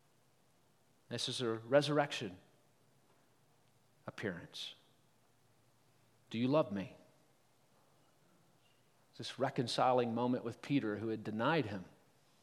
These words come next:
And now he gets to say three times, "Yes, I love you."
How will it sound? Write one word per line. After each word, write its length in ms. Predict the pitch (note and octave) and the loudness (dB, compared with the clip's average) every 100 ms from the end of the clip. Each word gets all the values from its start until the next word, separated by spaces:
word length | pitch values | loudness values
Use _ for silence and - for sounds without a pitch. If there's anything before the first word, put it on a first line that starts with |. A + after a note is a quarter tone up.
| _ _ _ _ - _ _ _ _ _ _ _ _ _ _ _ | _ _ _ _ -20 _ _ _ _ _ _ _ _ _ _ _
And 120 | G2+ | -2
now 260 | A2+ A#2 A2+ | 2 2 0
he 160 | A#2 | -4
gets 440 | A2 A#2+ - - A#2+ - - - _ _ _ _ _ _ _ _ - | -2 -2 -2 -8 -10 -20 -20 -20 _ _ _ _ _ _ _ _ -8
to 100 | A2+ | -6
say 280 | - C3 A#2 | 0 0 0
three 280 | - D#3 | -2 -2
times, 560 | D#3+ D3 A2+ - - - - _ _ _ | 0 0 -2 -4 -12 -14 -16 _ _ _
"Yes, 380 | - G#2 - - - | -4 -4 -4 -12 -10
I 60 | |
love 220 | G2+ F2+ | -10 -10
you." 80 | - | -14